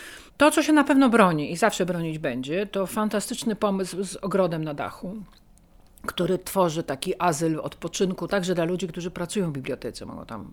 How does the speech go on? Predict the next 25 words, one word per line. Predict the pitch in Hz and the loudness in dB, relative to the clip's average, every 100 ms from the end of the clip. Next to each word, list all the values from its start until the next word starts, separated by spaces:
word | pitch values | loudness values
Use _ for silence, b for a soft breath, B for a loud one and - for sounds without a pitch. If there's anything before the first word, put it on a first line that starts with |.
| - | -16
po | 156 | -12
prostu | 180 - 165 147 - 165 | -8 -8 -10 -12 -16 -12
wyjść | 156 156 - | -4 -4 -4
na | 143 | -10
chwilę. | 131 143 135 175 B B B B B B B - | -10 -8 -8 -10 B B B B B B B 0
Roztacza | 208 - 226 208 | 0 4 2 2
się | 220 | -4
stamtąd | - 202 202 208 | -2 -2 -2 -2
rewelacyjny | 214 208 208 214 190 180 | 0 2 2 0 -2 -2
widok | 156 131 120 - | -4 -6 -8 -8
i | |
na | 143 | -8
Skarpę | 139 - 175 165 170 | -8 -4 -2 -2 -2
Warszawską, | 165 156 - 156 - - 151 | -4 -6 -6 -8 -8 -10 -8
na | 147 | -8
wszystkie | - - 165 | -8 -8 -4
zabytki, | 165 160 147 - - 156 | -2 0 0 -2 -8 -6
na | 147 | -6
Wisłę. | 147 147 - 143 | -6 -6 -6 -6
No, | 147 | -4
jest | 175 - | -8 -6
po | 175 | -6
prostu | 196 190 | -6 -8
pięknym | 190 - 262 - 202 | -8 0 0 2 -2
miejscem. | 156 123 - 175 | -2 -6 -8 -10